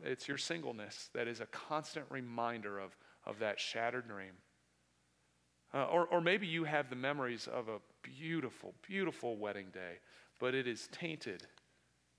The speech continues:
with the reality that the marriage ended in divorce or, or in the death of your spouse.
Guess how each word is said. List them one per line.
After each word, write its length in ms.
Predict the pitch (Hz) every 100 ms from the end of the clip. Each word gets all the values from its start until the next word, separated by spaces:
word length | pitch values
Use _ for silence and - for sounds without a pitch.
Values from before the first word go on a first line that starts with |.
| -
with 220 | 131 135
the 80 | 135
reality 680 | 127 127 123 131 123 113 110
that 300 | 113 110 -
the 40 |
marriage 420 | 117 117 120 113
ended 220 | 123 127 127
in 120 | 131
divorce 580 | 113 127 139 107 - -
or, 340 | 123 120 120 - - - _ _ _ _ _ _ _ -
or 160 | 147
in 80 | 156
the 60 | 151
death 280 | 147 147 147
of 140 | 123
your 80 | 123
spouse. 600 | - - 82 - -